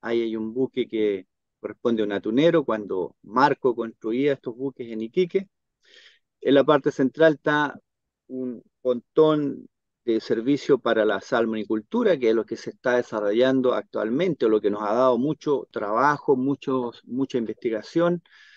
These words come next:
eh, en desarrollar todos los sistemas flotantes que se requieren para la industria acuícola.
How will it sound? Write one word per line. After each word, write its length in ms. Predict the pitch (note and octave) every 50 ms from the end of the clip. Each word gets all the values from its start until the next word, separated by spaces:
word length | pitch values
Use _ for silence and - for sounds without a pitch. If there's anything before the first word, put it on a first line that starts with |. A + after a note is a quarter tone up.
| - _ _ _ _ _ _ _ -
eh, 420 | - A2+ A2+ A2 A2 G#2+ G2+ G2 -
en 160 | - A#2+ A#2+
desarrollar 640 | A#2 A#2+ - - B2 A2 A#2 B2 C3+ D3 E3 D#3 C#3 _
todos 280 | - F#3 G3+ A3 A3 G3
los 180 | E3+ D3 C3+ - - - - - _ _ _ _ -
sistemas 640 | - - _ _ - D#3+ D#3+ D#3 D3+ D3 C#3+ C3+ -
flotantes 640 | - B2 A2+ - - C3+ C#3 C#3 C3 - - C3+ -
que 100 | - A#2+
se 120 | - - A2
requieren 400 | A#2 G#2+ - - B2+ B2 B2 A#2
para 240 | _ - A2 G#2+ G#2
la 100 | G#2 G2+
industria 460 | G2+ G2+ A#2 A#2+ _ - A2+ F2+ - -
acuícola. 560 | G2+ - - D3 F3 - - A2+ A2 C3